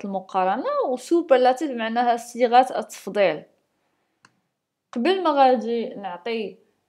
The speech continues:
أنا، آه، الشرح ديال هذا الدرس هذا، غنبغي نذكر بما يسمى بالadjectives. شنو هما الادجكتيفز؟ هما الصفات،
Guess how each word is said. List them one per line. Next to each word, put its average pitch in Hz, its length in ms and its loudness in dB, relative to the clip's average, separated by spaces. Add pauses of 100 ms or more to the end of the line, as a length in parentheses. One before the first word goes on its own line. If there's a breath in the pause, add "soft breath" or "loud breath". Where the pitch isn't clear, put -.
(120)
أنا، 202 500 0
آه، 180 300 0
الشرح 233 360 -6
ديال 214 160 -6
هذا 202 260 -4
الدرس 190 380 -8
هذا، 220 180 -2
غنبغي 254 340 -2
نذكر 214 380 -6
بما 202 200 -10
يسمى 208 360 -10
بالadjectives. 196 840 -6 (2000 soft breath)
شنو 311 200 -6
هما 294 120 2
الادجكتيفز؟ 233 680 0
هما 240 140 0
الصفات، 214 600 -8